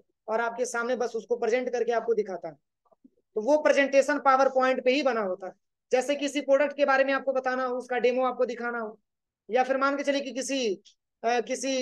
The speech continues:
education विभाग में जैसे मान के चलिए कि कुछ आपके option आपको बताना हो, तो इसके लिए PowerPoint पे हम presentation तैयार करते हैं। एमएस Access क्या होता है?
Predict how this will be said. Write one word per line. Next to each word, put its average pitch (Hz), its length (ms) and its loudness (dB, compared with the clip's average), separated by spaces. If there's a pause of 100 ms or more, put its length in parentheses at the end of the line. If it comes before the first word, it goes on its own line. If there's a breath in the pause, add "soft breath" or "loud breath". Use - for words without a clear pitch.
(200)
education 254 480 4
विभाग 262 320 6
में 269 80 4
जैसे 254 220 4
मान 254 160 0
के 254 80 -2
चलिए 254 180 2
कि 254 100 -8
कुछ 254 180 -4
आपके 247 340 0
option 247 360 -4
आपको 226 200 -4
बताना 233 300 0
हो, 233 340 2 (220)
तो 233 100 0
इसके 226 200 -4
लिए 269 140 4
PowerPoint 240 540 2
पे 247 60 0
हम 233 120 -2
presentation 220 520 0
तैयार 233 260 0
करते 220 280 2
हैं। 202 200 -8 (380)
एमएस 285 320 4
Access 294 340 2
क्या 302 160 6
होता 294 260 4
है? 269 160 0